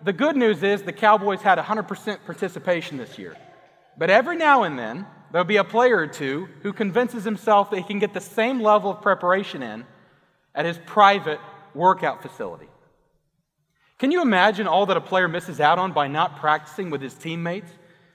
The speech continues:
I mean, sure, he might have a couple trainers there, but there's nothing like actually getting to practice with the guys who you'll be playing with on Sundays, with the guys who you, who you will be down in the trenches with.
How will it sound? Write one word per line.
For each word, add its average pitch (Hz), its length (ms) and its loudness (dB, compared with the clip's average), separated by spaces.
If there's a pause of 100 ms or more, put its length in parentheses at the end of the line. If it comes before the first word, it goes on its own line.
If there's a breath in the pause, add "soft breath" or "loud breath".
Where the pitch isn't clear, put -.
(140 soft breath)
I 214 40 -8
mean, 226 100 -2
sure, 269 260 2
he 240 100 -2
might 220 200 2
have 208 140 4
a 185 60 -4
couple 180 220 -2
trainers 202 500 -2
there, 151 220 0
but 165 200 -2 (360 loud breath)
there's 277 200 -4
nothing 240 320 2
like 170 220 0
actually 190 380 -2
getting 190 260 0
to 151 80 -8
practice 202 680 -2 (280 soft breath)
with 185 120 -4
the 180 80 -4
guys 190 360 4
who 190 80 -4
you'll 180 160 -6
be 156 100 -4
playing 196 340 -2
with 165 160 -2
on 151 160 -4
Sundays, 180 520 0 (800)
with - 80 -14
the 180 60 -6
guys 220 280 4
who 208 80 -4
you, 202 100 -4
who 175 280 -4
you 202 180 2
will 208 140 0
be 202 100 -4
down 196 260 0
in 185 100 -6
the 160 80 -8
trenches 269 500 -6
with. 107 240 -12